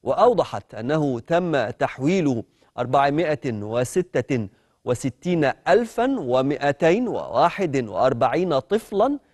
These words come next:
من إجمالي الأطفال الذين تم فحصهم لإعادة الفحص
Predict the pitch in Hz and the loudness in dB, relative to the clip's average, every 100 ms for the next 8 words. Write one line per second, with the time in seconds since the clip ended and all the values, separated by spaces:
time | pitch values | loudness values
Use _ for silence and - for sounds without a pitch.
0 | _ _ 180 226 233 226 233 277 254 185 | _ _ -2 2 2 4 4 4 6 4
1 | 185 220 220 185 175 180 220 180 226 233 | 4 0 0 2 0 0 0 2 0 0
2 | 185 160 165 - - 123 107 - _ _ | 0 -2 -8 -10 -6 -6 -6 -10 _ _
3 | - 127 131 127 196 165 147 160 143 - | -2 2 2 2 2 2 -2 -4 -4 -2
4 | 196 - - | -2 -2 -16